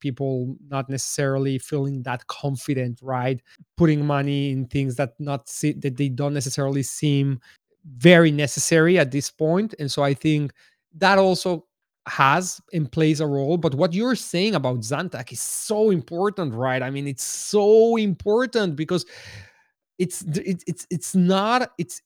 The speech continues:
it's not over until it's over, as you've just said, Grace. And just, you know, picking up from there, we're gonna move on into our last,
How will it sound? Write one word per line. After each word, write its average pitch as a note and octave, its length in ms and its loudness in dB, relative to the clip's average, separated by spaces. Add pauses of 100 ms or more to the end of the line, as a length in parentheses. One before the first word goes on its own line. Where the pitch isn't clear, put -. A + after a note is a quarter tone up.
it's - 180 -10
not G#3+ 320 4
over A#3 380 2
until F#3 240 0
it's - 180 -4
over, C#3 300 0
as A#2+ 140 -2
you've B2 120 -2
just C#3+ 280 -4
said, B2 260 -6
Grace. - 360 -18 (520)
And G3+ 400 4
just, G#3+ 400 0
you A3 180 2
know, F#3+ 380 2 (880)
picking B3+ 320 -2
up A#3+ 140 0
from D#3+ 500 0
there, D3+ 720 0 (220)
we're D#3+ 200 -4
gonna G3 240 0
move F3+ 360 0
on F#3 140 -2
into F#3 240 -6
our D#3 220 0
last, E3+ 440 -2